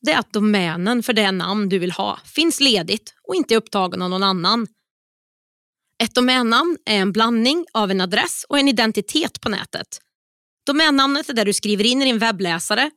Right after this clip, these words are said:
för att komma till webbplatsen du vill besöka. På en sida som heter internetstiftelsen punkt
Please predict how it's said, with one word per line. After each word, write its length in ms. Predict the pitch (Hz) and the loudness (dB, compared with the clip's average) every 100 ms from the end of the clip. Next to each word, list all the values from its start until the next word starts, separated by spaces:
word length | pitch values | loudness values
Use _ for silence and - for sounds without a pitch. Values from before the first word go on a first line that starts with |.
| _ | _
för 100 | - | -6
att 80 | 302 | -2
komma 200 | 349 233 | 0 0
till 120 | 214 | 0
webbplatsen 680 | 190 196 - 175 - 208 196 | -2 -2 -4 -8 -2 -2 -2
du 140 | 185 190 | -4 -6
vill 160 | 190 | -4
besöka. 520 | 170 - 180 - 220 233 _ _ _ _ _ _ - | -4 -4 -4 -4 -4 -4 _ _ _ _ _ _ -2
På 60 | |
en 80 | 285 | -2
sida 300 | - 349 349 | 2 2 2
som 120 | - | 0
heter 240 | 311 254 240 | 0 0 2
internetstiftelsen 1080 | 254 202 202 196 - - 196 - 190 208 | 2 2 -2 -4 -4 -6 -8 -10 -4 -4
punkt 240 | 190 214 | -2 -2